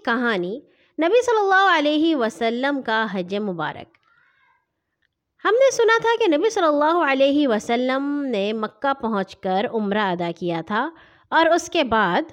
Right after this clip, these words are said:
وہ چلے گئے تھے وادی بطحہ میں، جہاں ان کی رہائش گاہ تھی، اور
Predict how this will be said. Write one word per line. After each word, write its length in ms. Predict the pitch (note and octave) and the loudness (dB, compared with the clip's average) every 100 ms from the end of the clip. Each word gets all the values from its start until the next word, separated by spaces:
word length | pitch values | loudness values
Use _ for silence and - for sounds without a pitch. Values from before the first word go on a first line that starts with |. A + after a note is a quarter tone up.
| - _ _ - | -16 _ _ -4
وہ 160 | D4+ G#4+ | 0 2
چلے 280 | F#4+ E4 F#4+ | 2 2 2
گئے 160 | E4 D4 | 2 0
تھے 280 | D4 D#4 D#4 | 0 0 0
وادی 500 | A3+ G3+ F3+ C4 B3+ | 0 -4 -4 -4 -2
بطحہ 420 | G#3 A#3 - C4 | -4 -8 -4 -2
میں، 220 | G3+ G#3+ | -2 -4
جہاں 280 | F#3 G#3+ A#3 | -4 -2 -2
ان 120 | G#3+ | -2
کی 160 | G3+ F#3+ | -4 -6
رہائش 380 | G3 F#3+ - F#3+ | -4 -6 -6 -8
گاہ 180 | F3+ | -8
تھی، 220 | F3 B3 D#4 | -8 -4 -2
اور 160 | C4+ | -2